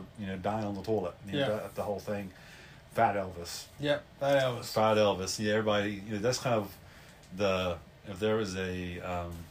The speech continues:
Speaker 1: highlight reel of Elvis, that's pretty much the s-,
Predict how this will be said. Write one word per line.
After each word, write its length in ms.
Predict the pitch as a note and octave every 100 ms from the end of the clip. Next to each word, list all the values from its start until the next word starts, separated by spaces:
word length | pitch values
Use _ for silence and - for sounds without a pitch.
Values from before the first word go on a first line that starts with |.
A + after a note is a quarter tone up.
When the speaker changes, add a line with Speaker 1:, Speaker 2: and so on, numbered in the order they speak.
| - - - -
Speaker 1:
highlight 520 | - B2 A#2+ G#2 F#2+
reel 300 | F#2 G#2 G2
of 100 | F2+
Elvis, 460 | F#2+ A2 F#2 F#2 -
that's 240 | A2+ G#2+
pretty 280 | - - C3
much 420 | B2+ A2+ - - - - - - - - -
the 60 | F2+
s-, 160 | -